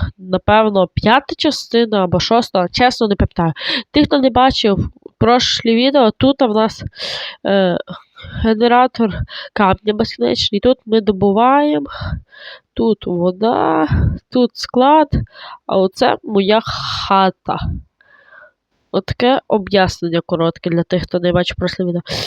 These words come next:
Так. Стоп. Я тільки одне не зробив. Я не подивився, чи ви набрали десять лайків на тому відео, чи ні. Ну, якщо не набрали, це погано.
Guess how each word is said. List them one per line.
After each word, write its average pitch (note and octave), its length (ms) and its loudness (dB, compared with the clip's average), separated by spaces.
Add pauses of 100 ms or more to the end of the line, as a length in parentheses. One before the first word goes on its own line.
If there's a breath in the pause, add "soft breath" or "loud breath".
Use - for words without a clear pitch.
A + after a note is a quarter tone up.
(480 loud breath)
Так. F3 500 0 (1300 loud breath)
Стоп. G#3+ 300 0 (520)
Я A3 260 2
тільки - 340 -8
одне A#3+ 300 2
не B3 140 2
зробив. F3 360 2
Я G3 180 2
не A3 120 0
подивився, A3 580 2
чи - 160 0
ви G#3+ 160 4
набрали C4 500 4
десять A#3+ 380 2
лайків G3 380 2 (400 loud breath)
на - 120 -20
тому F#3 200 0
відео, F3+ 320 0
чи - 220 -2
ні. E3+ 280 -2 (2000 loud breath)
Ну, A#3+ 200 2 (680)
якщо B3+ 380 0
не C#4 120 0
набрали, C4+ 480 2
це - 160 -6
погано. G#3 760 0